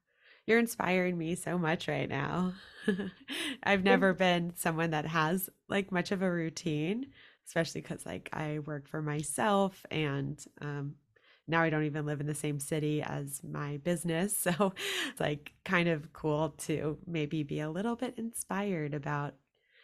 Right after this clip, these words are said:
I think I would thrive a little bit more with more routine.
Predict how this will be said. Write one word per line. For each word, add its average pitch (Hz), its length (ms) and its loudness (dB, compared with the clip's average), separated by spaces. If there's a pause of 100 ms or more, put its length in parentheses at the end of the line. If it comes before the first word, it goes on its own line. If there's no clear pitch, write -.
(220)
I 196 60 4
think 202 200 4
I 190 140 6
would 151 320 0
thrive 151 340 -2
a 151 80 2
little 147 240 -2
bit 143 280 -4
more 160 440 -4 (140)
with 156 440 -4 (120)
more 147 280 -2
routine. 143 760 -4